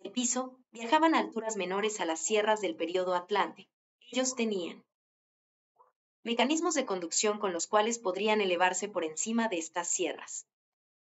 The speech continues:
Hay que imaginar que con el paso del tiempo todas las condiciones en nuestro planeta han cambiado muchísimo.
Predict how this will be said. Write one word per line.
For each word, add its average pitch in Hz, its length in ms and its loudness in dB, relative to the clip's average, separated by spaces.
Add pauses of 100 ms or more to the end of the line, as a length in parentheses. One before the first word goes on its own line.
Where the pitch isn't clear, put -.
(300)
Hay 320 120 4
que 339 80 0
imaginar 208 520 2
que 208 120 0
con 175 160 -2
el 160 120 0
paso 190 280 4
del 202 180 -2
tiempo 196 340 -2
todas 254 300 0
las 240 160 -2
condiciones 190 640 -4
en 165 80 -4
nuestro 147 320 -8
planeta 202 540 2
han 180 120 -4
cambiado 180 500 -2
muchísimo. - 680 -8